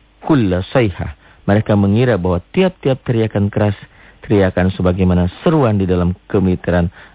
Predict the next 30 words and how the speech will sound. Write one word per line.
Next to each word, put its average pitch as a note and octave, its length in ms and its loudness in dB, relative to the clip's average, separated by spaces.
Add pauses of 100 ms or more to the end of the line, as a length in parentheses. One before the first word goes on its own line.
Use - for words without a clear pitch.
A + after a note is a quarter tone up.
atau G2 240 0
bagikan E2+ 480 0
seruan F2 400 0
orang F2+ 240 0
yang F2 160 -2
mencapai F#2+ 560 0
barang F2 240 0
yang E2+ 160 0
hilang. D#2 400 -2 (400)
"Alaihim," G2 480 2 (320)
ditujukan F#2+ 560 -2
kepada E2+ 320 0
mereka. D#2+ 560 -4 (560)
Demikian A2 400 2
itu B2 240 -4
karena A2 240 0
hati C3+ 400 0
mereka C3+ 440 0
sudah A#2 440 -2
memendam D3 720 2
rasa C#3+ 240 -6 (240)
kecut - 320 -6 (720)
dan F#2+ 240 2
takut. D3+ 400 -2 (320)
Jadi - 80 -4
kalau F2+ 240 0
ada F#2 80 0
teriakan-teriakan, G2+ 640 -2
dia A#2 80 2
ketakutan - 640 -2